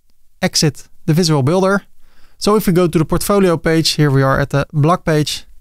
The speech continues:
We go to the portfolio page. We see portfolio and then Jaylee Cosmetics, Montana Lizientes, and the wedding. And if I go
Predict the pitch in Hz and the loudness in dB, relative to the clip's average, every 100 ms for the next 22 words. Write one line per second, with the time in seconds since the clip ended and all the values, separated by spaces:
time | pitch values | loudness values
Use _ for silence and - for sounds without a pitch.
0 | - 151 151 139 143 135 147 - 170 160 | -4 0 0 0 -2 -2 -2 0 0 2
1 | 143 147 147 - - - - - - 165 | 0 -2 -2 -4 -10 -18 -20 -12 -4 -2
2 | 139 151 - 196 185 151 147 139 _ _ | 0 -2 0 2 2 2 0 -2 _ _
3 | - _ - - _ - 143 135 131 - | -20 _ -20 -20 _ 0 2 2 0 -4
4 | 143 147 135 135 135 135 127 - - - | -2 0 0 0 0 0 0 -6 -12 -4
5 | 135 135 131 127 123 123 127 127 135 131 | -2 0 2 4 4 2 0 -2 -2 -2
6 | - 135 143 147 156 180 151 156 156 | 0 0 2 2 2 0 0 -2 -2